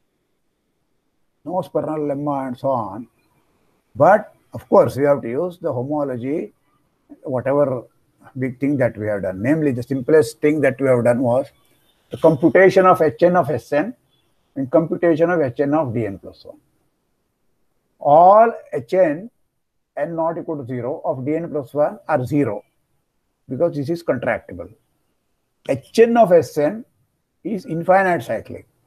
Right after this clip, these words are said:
Okay, if S n is a retract of D n plus one, then H n of S n would have been a subgroup of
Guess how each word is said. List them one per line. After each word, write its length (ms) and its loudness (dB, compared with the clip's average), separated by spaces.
Okay, 360 -2
if 160 -6
S 280 0
n 300 2
is 180 -2
a 40 2
retract 540 2
of 200 2
D 120 4
n 140 0
plus 260 -6
one, 340 -4
then 140 -8
H 280 -4
n 200 2
of 180 4
S 220 2
n 240 0
would 160 0
have 240 4
been 140 2
a 40 0
subgroup 560 2
of 320 0